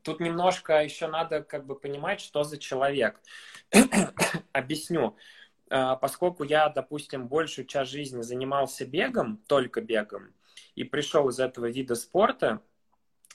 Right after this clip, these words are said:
э, организм адаптирован несколько иначе. И, грубо говоря, чтобы мне там, ну, скажем, бежать быстро, я могу там выполнять большой беговой объем.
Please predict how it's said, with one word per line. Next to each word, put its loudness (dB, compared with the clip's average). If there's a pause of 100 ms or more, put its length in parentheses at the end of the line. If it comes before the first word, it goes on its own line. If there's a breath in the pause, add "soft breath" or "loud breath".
э, -2
организм 2
адаптирован -2
несколько -4
иначе. -8 (680 soft breath)
И, 0
грубо 2
говоря, 4
чтобы -6
мне -2
там, -4 (380)
ну, -8
скажем, 2
бежать 0
быстро, -2 (540 loud breath)
я 4
могу 2
там 0
выполнять -4
большой 0
беговой 0
объем. -4